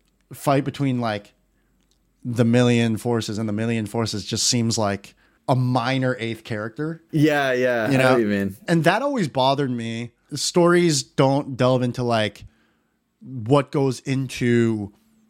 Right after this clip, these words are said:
Speaker 1: raising, feeding, inspiring,
Speaker 2: Mm.
Speaker 1: leading, the politics behind, like, and obviously it's because, like, the, uh, s-, talking about stuff like that is more complex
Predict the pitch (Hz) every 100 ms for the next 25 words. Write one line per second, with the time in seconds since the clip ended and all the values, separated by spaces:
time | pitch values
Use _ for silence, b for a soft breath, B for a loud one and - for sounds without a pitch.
0 | _ 110 127 131 120 127 120 113 104 -
1 | - 127 123 117 113 107 104 101 b b
2 | b _ _ - 127 - 120 135 127 123
3 | 120 117 120 113 110 113 131 127 123 120
4 | 113 110 110 120 - 135 135 - 120 -
5 | - 117 123 127 127 - b b b b
6 | b b - 156 180 208 214 220 185 175
7 | 160 160 127 120 151 143 - 147 151 -
8 | - _ - 180 190 170 156 156 147 131
9 | 127 120 107 - _ _ _ _ _ _
10 | _ 139 143 131 123 101 107 120 139 -